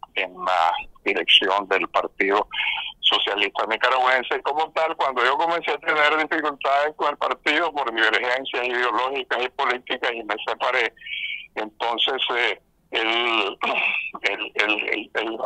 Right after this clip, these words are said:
asumió plenamente, ¿verdad? Luego fue, fue diputado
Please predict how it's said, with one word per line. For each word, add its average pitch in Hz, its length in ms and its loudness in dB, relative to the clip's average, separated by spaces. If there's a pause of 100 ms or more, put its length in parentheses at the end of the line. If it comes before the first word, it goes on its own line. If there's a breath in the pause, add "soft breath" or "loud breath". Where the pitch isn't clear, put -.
(140)
asumió 135 460 2
plenamente, 110 720 0
¿verdad? 92 340 2 (480 loud breath)
Luego 139 460 2
fue, 151 840 4
fue 113 140 2
diputado 151 760 0